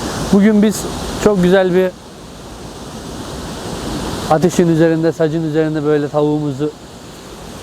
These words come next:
pişirdik. Tavuk sotemizi yaptık. Lezzetliydi, keyif aldık.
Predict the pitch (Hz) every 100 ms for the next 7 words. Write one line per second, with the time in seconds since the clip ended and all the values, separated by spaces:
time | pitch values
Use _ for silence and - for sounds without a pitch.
0 | - - - 139 135 123 - 135 143 -
1 | 147 147 143 131 143 135 - 131 - -
2 | - - - - - - - - - -
3 | - 156 190 190 208 202 208 156 139 156
4 | 175 170 139 123